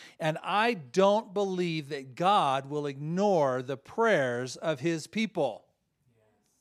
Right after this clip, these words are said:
Do you agree with that? God hears the prayers of his people.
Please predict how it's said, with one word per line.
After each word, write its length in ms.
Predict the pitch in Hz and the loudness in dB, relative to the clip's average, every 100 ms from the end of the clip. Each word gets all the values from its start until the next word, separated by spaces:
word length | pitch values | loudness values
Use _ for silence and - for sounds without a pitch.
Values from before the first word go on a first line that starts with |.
| _ _ _ _ | _ _ _ _
Do 80 | 139 | -8
you 180 | 156 175 | -2 0
agree 320 | 156 185 220 | 2 2 4
with 200 | 214 - | 2 0
that? 380 | 160 113 - - _ _ _ _ _ - _ - 127 | -2 -4 -12 -20 _ _ _ _ _ -20 _ -20 -10
God 500 | 131 175 202 220 226 | 2 6 6 6 2
hears 680 | 185 - 240 247 190 170 165 | -2 -4 0 4 4 4 -2
the 120 | 180 | -8
prayers 520 | 151 - 233 214 170 151 | -8 -2 2 2 0 -2
of 100 | 143 | -6
his 220 | 160 - | -8 -10
people. 640 | - 233 233 135 107 | -8 -6 -6 -6 -10